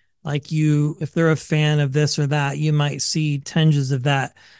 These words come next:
But as a comic and as a sketch artist, I imagine it's, is it a constant battle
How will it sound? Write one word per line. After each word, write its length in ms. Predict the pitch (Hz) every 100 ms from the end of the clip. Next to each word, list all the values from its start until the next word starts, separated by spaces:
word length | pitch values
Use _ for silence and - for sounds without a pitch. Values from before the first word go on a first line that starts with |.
| _
But 120 | 170
as 120 | 160 151
a 60 |
comic 800 | - - 180 180 180 175 165 -
and 160 | 190 160
as 160 | 151
a 80 | 156
sketch 420 | - - 160 151
artist, 460 | 156 147 143 139 - _ - _ _
I 120 | 170 165
imagine 760 | 156 151 156 170 151 156 147
it's, 280 | 151 156 - -
is 160 | 190 180
it 100 | 175
a 80 |
constant 760 | 160 - 175 180 - 175 143 131
battle 640 | 147 147 160 170 175 165